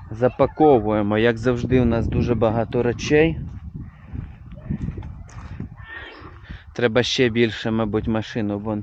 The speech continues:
щось не влазить воно. І зараз я покажу, що, ем, на рахунок цуциків Сузанни зроблю. <laughs>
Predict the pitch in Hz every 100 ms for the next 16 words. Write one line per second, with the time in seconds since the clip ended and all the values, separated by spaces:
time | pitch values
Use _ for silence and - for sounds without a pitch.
0 | - - 113 - 123 117 120 104 101 98
1 | 104 107 101 - - - - - - 110
2 | 120 120 - 123 117 120 120 110 110 -
3 | 110 101 - - - - - - - -
4 | - 110 107 95 - - - - - -
5 | - - - - - - - - - -
6 | 110 117 113 - 123 117 - - - -
7 | - - - - - - - - - 123
8 | - 113 - 92 - - - - - -
9 | - - - - - 104 107 104 98 98
10 | 92 - - - - - - - - -
11 | - - - - - - 104 107 104 95
12 | 104 98 - - - - - - - -
13 | - - - - - - -